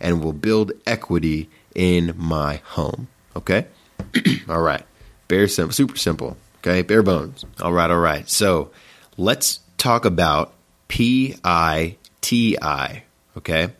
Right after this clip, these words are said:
Papa, India, Tango, India. These, this acronym mentions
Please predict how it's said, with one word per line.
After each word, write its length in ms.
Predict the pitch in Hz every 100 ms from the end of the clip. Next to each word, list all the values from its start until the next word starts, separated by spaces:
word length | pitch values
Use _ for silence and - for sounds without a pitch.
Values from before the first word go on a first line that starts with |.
| _ _ _ _ _ _ -
Papa, 640 | 92 - 107 117 123 - -
India, 540 | 101 104 104 104 104
Tango, 880 | 101 - - 95 92 92 90 90 87 - -
India. 640 | - 87 82 78 67 95 - - - - - _ -
These, 580 | 80 92 113 160 156 - _ _ _ _
this 280 | - 127 -
acronym 800 | - 82 80 - 73 69 78 110 _ _ _ _ _ _ _ _ _ _ _
mentions 800 | - 90 95 87 - 85 80 -